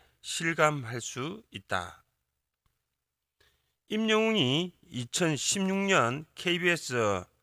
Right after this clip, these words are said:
일 티비 전국 노래자랑 경기 포천시 편에서 불러 최우수상을 받은 신유의 일소 일소 일로 일로를 부르는 모습,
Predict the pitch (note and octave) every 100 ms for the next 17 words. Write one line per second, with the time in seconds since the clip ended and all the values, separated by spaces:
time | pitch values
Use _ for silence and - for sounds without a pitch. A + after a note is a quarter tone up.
0 | _ _ F3+ G#3 F#3 G3 D3 A2 G#2 D#3+
1 | _ _ _ _ _ _ D#3 E3 C#3 C3+
2 | A#2+ E3 E3 D#3 C3 A2 E3+ G3 _ _
3 | _ C3 D3+ D#3+ D#3+ G3+ F#3+ G#3+ F#3+ -
4 | D3+ - D3 C#3+ C#3+ A#2+ C#3+ C3 A2 D3+
5 | F#3+ - - D#3 F3+ F#3 - D3 C3+ B2
6 | D3 C3+ B2+ - - G3+ G3 F3+ A#2+ D3+
7 | F3+ _ _ _ _ _ _ _ F#3 F#3+
8 | F3+ - - F3+ E3+ E3+ - D3+ C#3+ -
9 | D3 C#3+ - - F3+ F3 E3+ E3+ E3 -
10 | - E3 D#3+ D3 A#2+ A#2+ - C3 D#3+ D#3+
11 | D3+ D#3 - A2+